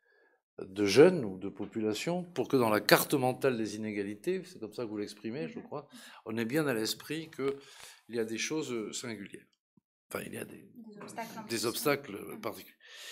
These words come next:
Speaker 1: Alors, précisément, les enjeux de mobilité, toutes ces questions-là, et moi je suis content que la loi dite L'Homme, euh, la loi sur les, les
Speaker 2: Mhm.
Speaker 1: mobilités qui a été votée sous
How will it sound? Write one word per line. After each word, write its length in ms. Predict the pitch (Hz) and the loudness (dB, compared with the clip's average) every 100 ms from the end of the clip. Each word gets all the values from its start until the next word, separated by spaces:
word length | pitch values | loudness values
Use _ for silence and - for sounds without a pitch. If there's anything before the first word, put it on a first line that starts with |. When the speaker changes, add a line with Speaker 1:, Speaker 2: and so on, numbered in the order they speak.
| - - - - | -14 -14 -10 -2
Speaker 1:
Alors, 220 | 127 - | 0 2
précisément, 680 | 156 151 143 151 185 160 | 2 4 4 2 2 2
les 160 | 113 113 | 0 0
enjeux 220 | 131 131 | 2 2
de 40 | 127 | 2
mobilité, 580 | 123 107 117 113 117 | 0 -2 -4 -2 0
toutes 140 | 104 113 | 0 -2
ces 140 | 123 | 0
questions-là, 480 | 104 107 - 120 110 | 2 2 4 4 4
et 60 | 95 | 2
moi 120 | 98 | -2
je 120 | 92 | -4
suis 200 | - - | -6 -6
content 360 | - 147 185 165 | -4 2 2 2
que 100 | - | 0
la 80 | |
loi 300 | 87 98 107 | 2 4 4
dite 300 | 95 101 95 | 2 -4 -8
L'Homme, 460 | 90 95 123 107 87 - _ _ - - - - _ - | -4 4 4 4 -6 -14 _ _ -20 -20 -20 -20 _ -18
euh, 80 | - - | -16 -14
la 60 | |
loi 200 | 90 107 | -4 -4
sur 140 | 110 104 | -2 -2
les, 160 | 95 | -4
les 80 | 90 | -4
Speaker 2:
Mhm. 40 | 101 | -4
Speaker 1:
mobilités 460 | 101 104 104 123 | 0 0 4 2
qui 120 | 113 | 4
a 40 | 104 | 2
été 160 | 101 | 2
votée 340 | 107 110 107 117 | 2 0 0 -2
sous 300 | - 90 | -4 -12